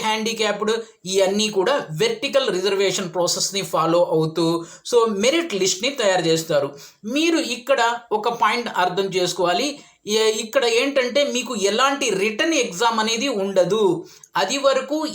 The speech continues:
ఈ పోస్ట్‌ని ఫిల్ చేయడానికి రిటన్ ఎగ్జామ్ ఉండేది, మొదటిసారిగా రిటన్ ఎగ్జామ్ అనేది తీసేశారు. మెరిట్ కేవలం మీ యొక్క టెన్త్ క్లాస్లో వచ్చిన మార్క్స్, తర్వాత మీ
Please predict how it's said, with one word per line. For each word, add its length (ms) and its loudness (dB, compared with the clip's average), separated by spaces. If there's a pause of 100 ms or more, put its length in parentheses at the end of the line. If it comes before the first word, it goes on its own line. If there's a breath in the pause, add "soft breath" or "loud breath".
ఈ 20 -2 (220)
పోస్ట్‌ని 480 2
ఫిల్ 260 -8
చేయడానికి 560 0 (220)
రిటన్ 280 0 (100)
ఎగ్జామ్ 380 -2
ఉండేది, 300 0 (460 loud breath)
మొదటిసారిగా 800 0 (120)
రిటన్ 340 -2
ఎగ్జామ్ 340 -2
అనేది 200 -2 (140)
తీసేశారు. 580 0 (720)
మెరిట్ 280 0 (340 loud breath)
కేవలం 540 4 (180)
మీ 100 0 (100)
యొక్క 180 -2 (460)
టెన్త్ 280 -2 (100)
క్లాస్లో 340 2 (120)
వచ్చిన 260 -2 (180)
మార్క్స్, 420 2 (440 loud breath)
తర్వాత 380 2 (200)
మీ 100 -2